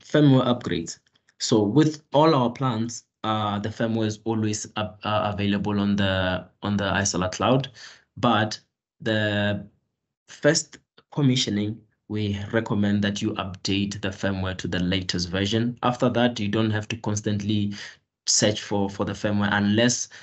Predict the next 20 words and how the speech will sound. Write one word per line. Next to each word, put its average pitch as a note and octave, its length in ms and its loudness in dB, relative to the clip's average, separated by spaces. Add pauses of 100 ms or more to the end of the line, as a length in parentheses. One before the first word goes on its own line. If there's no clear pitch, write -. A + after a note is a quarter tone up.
(140)
there G#2+ 180 2
is G2+ 160 -2
a G2+ 200 -2
specific A#2 640 -2
update G#2+ 640 -2
that G#2+ 380 -4
we, G#2 760 -2
it's G#2 200 -2
required G2+ 800 0
by G2 240 0
the, F#2+ 440 -2
by F#2 120 -2
the F#2 100 -6
South F2 220 -4
African G2+ 260 -2
standard, G2+ 380 0
or G#2+ 160 0
there's G#2 220 0
a G2+ 40 -4
specific, - 1200 -2